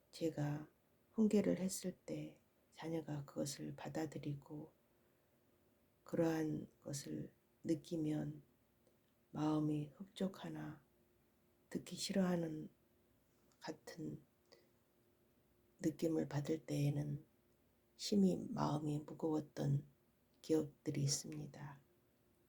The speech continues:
마찬가지로 주님께서 저에게 책망도 하시고 훈계도 하시고 그럴 때마다 이 모든 것을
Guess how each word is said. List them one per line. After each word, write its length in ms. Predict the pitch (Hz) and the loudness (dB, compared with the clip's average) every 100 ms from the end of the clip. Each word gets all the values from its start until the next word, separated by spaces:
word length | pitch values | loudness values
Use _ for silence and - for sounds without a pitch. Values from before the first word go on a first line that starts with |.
| _ _ _ _ - | _ _ _ _ -10
마찬가지로 840 | 147 - 170 160 147 156 151 156 - _ _ - | -8 -2 -2 -2 -4 -2 -2 -4 -10 _ _ -8
주님께서 880 | 170 175 175 170 143 160 151 151 - _ _ _ _ _ _ _ _ _ _ _ _ _ _ | -2 0 0 -4 -6 -8 -8 -10 -16 _ _ _ _ _ _ _ _ _ _ _ _ _ _
저에게 760 | - 165 156 151 156 151 151 - _ _ | -4 0 2 0 -4 -4 -6 -8 _ _
책망도 560 | - 208 196 180 170 165 | 2 6 8 6 2 -6
하시고 680 | 170 - - - 165 160 - _ _ _ _ _ _ _ _ _ | -8 -10 -12 -14 -14 -14 -18 _ _ _ _ _ _ _ _ _
훈계도 380 | 214 196 185 170 | 2 4 4 2
하시고 540 | 175 - - 165 156 - - | -6 -6 -10 -10 -10 -14 -10
그럴 300 | 165 165 - | -4 -4 -4
때마다 580 | 156 147 147 - - - _ _ _ _ _ _ _ - | -4 -4 -4 -10 -14 -20 _ _ _ _ _ _ _ 0
이 100 | 180 | 2
모든 400 | 170 175 175 180 | 4 4 4 4
것을 480 | 165 156 - 160 156 | 4 -2 -4 -8 -10